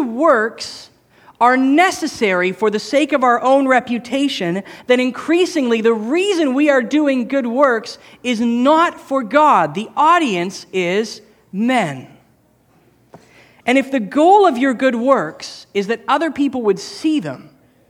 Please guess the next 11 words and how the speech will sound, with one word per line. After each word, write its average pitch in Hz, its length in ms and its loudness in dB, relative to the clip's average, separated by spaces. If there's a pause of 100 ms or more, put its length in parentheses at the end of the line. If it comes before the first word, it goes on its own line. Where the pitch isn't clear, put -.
(220)
that 208 160 -2
you 254 220 0
would 240 180 2
somehow 220 460 -4
benefit 240 640 -2
for 262 380 2
them, 143 300 -4 (380)
from 277 280 2
them, 151 260 -4
then 214 160 -2
increasingly 214 1120 -6